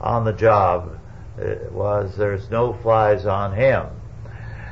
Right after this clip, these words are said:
And so they had a Salvation Army song to attract the attention of the crowd. "Oh, there are no flies on Jesus,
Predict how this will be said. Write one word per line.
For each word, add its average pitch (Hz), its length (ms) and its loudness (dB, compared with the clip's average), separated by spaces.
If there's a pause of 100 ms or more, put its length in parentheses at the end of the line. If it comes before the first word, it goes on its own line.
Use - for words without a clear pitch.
(220)
And 98 260 -4
so 120 280 4
they 110 240 6
had 107 300 6
a 95 380 2 (720)
Salvation 107 680 2
Army 113 420 2
song 95 720 -2 (100)
to 95 120 -2
attract 104 500 0
the 107 120 2
attention 101 520 -2
of 98 80 -2
the 95 60 -4
crowd. 90 460 -2 (680)
"Oh, 127 300 8
there 117 240 8
are 113 160 6
no 113 360 6
flies 101 680 0
on 95 340 -2
Jesus, 92 640 -8